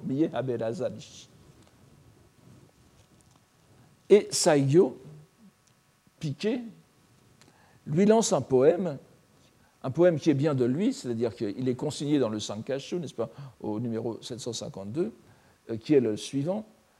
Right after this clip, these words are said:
Yononaka o ito uma de koso katakarame, kari no yadori o oshimu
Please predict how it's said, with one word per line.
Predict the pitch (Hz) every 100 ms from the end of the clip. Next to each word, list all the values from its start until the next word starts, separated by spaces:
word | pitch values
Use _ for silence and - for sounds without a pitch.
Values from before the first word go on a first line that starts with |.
| _ _ _ -
Yononaka | 131 165 214 202 180 147 151 123
o | 113 87 _ _ _ -
ito | 220 - 196 185
uma | 175 151
de | 143
koso | 139 151 147 180 147 - _ _
katakarame, | - 139 156 127 131 120 113 98 120 _ _ _ _ _ _ _
kari | - 196 202
no | 165
yadori | 139 131 127 117 107
o | 139 156 - _
oshimu | 156 - - 139 127